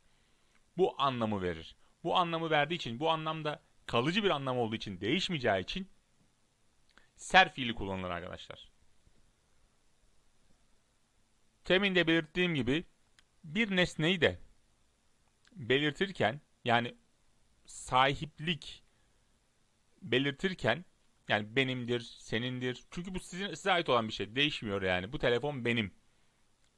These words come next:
Değişmiyor. Bu araba benim, bu ev benim. Örnek veriyorum. Bunlar gibi nesneleri de açıklarken yine ser fiili kullanılıyor arkadaşlar.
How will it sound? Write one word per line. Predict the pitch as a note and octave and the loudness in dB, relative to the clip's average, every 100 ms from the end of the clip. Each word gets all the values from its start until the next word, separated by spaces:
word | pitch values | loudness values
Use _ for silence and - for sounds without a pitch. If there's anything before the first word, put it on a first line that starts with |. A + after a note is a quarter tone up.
| _ _ _ _ _ | _ _ _ _ _
Değişmiyor. | D3 C#3+ - G#2 F#2+ | 0 0 -2 -6 -4
Bu | C3+ - | -4 -2
araba | A#2+ A#2+ B2+ | 0 0 0
benim, | A2+ A#2 | -4 -6
bu | A#2 | -6
ev | - B2 A2 | -6 -6 -4
benim. | A2 A2+ - | -4 -4 -4
Örnek | A2 G#2+ A#2 | -4 -4 -4
veriyorum. | G#2+ G2+ F#2+ | -4 -4 -4
Bunlar | A#2 C3 D3 | -4 -2 -2
gibi | C3+ A#2+ C#3+ - - _ - | -2 -4 -6 -8 -20 _ -4
nesneleri | B2+ - C3+ C#3+ | -4 -2 -2 0
de | |
açıklarken | C3 - - E3+ - E3 - _ _ _ | -2 -2 0 2 2 -2 -4 _ _ _
yine | F3+ E3+ F3 - _ - | -4 -2 -2 -4 _ -20
ser | - - F3 | -2 4 6
fiili | E3+ - C#3 C#3+ G3 - _ | 4 -2 -2 -2 -4 -8 _
kullanılıyor | - C3 A#2+ A2+ G2 | -4 0 0 0 0
arkadaşlar. | F#2 E2+ F#2+ F2 - | 0 -2 -2 -2 -6